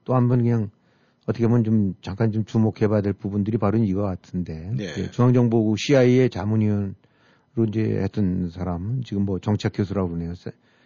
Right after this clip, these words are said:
Speaker 1: 저 샌디에고에.
Speaker 2: 네.
Speaker 1: 예, 유씨 샌디에고 정치학 교수라고 그러는데. 아, 지금 미국이 생각보다는 내전 위험에 가까이 와 있다.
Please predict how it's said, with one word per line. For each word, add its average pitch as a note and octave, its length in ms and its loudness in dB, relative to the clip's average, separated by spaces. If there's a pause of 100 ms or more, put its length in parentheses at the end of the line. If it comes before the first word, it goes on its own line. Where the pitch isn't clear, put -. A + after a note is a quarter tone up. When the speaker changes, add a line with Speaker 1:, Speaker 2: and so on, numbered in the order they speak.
(100)
Speaker 1:
저 A#2+ 140 -6
샌디에고에. G2 880 0
Speaker 2:
네. G2 200 -12 (160)
Speaker 1:
예, F#2+ 260 -8
유씨 A2 320 0
샌디에고 G#2 420 2
정치학 F#2 340 -6
교수라고 F2+ 360 -8
그러는데. G2 720 -14 (760)
아, G2+ 200 0
지금 A#2 640 2
미국이 B2 400 2
생각보다는 D3+ 1120 2
내전 A2+ 580 4
위험에 A2 320 2
가까이 A2+ 480 -2
와 F#2 200 0
있다. E2 440 -12